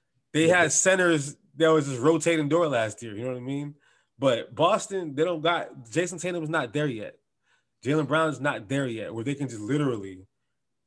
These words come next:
Speaker 1: physically carry a team on their back to a championship. So right
Speaker 2: So you
Speaker 1: now,
Speaker 2: feel
Speaker 1: right now they pretenders, but we'll see when Marcus Smart get back, and I'll, I'll see how I'm feeling.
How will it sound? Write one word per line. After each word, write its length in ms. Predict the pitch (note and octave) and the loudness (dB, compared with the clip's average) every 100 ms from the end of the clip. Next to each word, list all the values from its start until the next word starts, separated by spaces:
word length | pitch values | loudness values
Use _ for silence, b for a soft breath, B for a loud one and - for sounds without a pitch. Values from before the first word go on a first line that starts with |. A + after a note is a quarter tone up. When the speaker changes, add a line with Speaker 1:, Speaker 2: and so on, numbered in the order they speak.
| _ - | _ 4
Speaker 1:
physically 600 | F#3+ F3+ D3+ D3+ A#2+ - - | 4 2 -4 -4 -6 -12 -10
carry 340 | D3+ E3+ D#3+ C#3+ | 0 2 2 0
a 60 | |
team 320 | C3 - D3 C3 | -4 -4 -2 -2
on 80 | |
their 120 | B2+ A#2 | -4 -4
back 340 | C3+ A#2 - | -4 -6 -10
to 100 | B2 | -14
a 40 | G#2+ | -12
championship. 600 | B2 G#2+ G2+ - - - | -12 -12 -14 -20 -20 -20
So 260 | G2 G2 _ b b b | -20 -20 _ b b b
right 160 | A#2 D3+ | 0 0
Speaker 2:
So 40 | D#3+ | 2
you 40 | |
Speaker 1:
now, 300 | E3+ E3+ E3+ | 2 2 2
Speaker 2:
feel 200 | - - _ _ _ _ - | 0 -2 _ _ _ _ -8
Speaker 1:
right 220 | C3+ D3+ | -4 0
now 160 | D#3 D3+ | 2 0
they 100 | C#3+ | 0
pretenders, 600 | B2+ B2+ C#3 B2+ A2 G2+ | -6 -4 -4 -4 -8 -10
but 400 | G2 C#3+ B2+ - _ - _ _ _ | -2 -2 -2 -10 _ -20 _ _ _
we'll 160 | A#2+ D#3 | -2 -2
see 160 | D#3 F3 | 0 -2
when 160 | D#3 | 0
Marcus 280 | C#3 D3 C3+ | 0 0 -2
Smart 260 | C#3+ C#3 A#2 | -4 -4 -4
get 180 | A#2+ | -10
back, 280 | A2 A#2 - - | -6 -6 -8 -12
and 140 | A#2 | -10
I'll, 220 | A#2+ A2+ | -8 -8
I'll 160 | A2 A2+ | -8 -10
see 140 | - G#2+ | -10 -10
how 160 | G#2 | -10
I'm 60 | F#2+ | -12
feeling. 340 | G#2 F#2+ F#2+ | -14 -16 -18